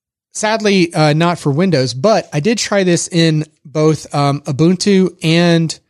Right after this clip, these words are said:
uh, Terminal. I used the Windows Terminal, by the way, uh, and used an Ubuntu instance under W S L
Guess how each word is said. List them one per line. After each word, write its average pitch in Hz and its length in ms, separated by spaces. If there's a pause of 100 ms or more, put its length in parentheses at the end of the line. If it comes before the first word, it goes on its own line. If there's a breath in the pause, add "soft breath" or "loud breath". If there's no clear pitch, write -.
(560)
uh, 135 380 (160)
Terminal. 139 640 (420)
I 151 60
used 180 240
the 185 80
Windows 196 320
Terminal, 156 380
by 131 180
the 131 80
way, 120 340 (560)
uh, 139 280
and 151 180
used 156 240
an 156 140
Ubuntu 170 720 (120)
instance 156 400
under 151 160
W 147 280
S 151 120
L 143 400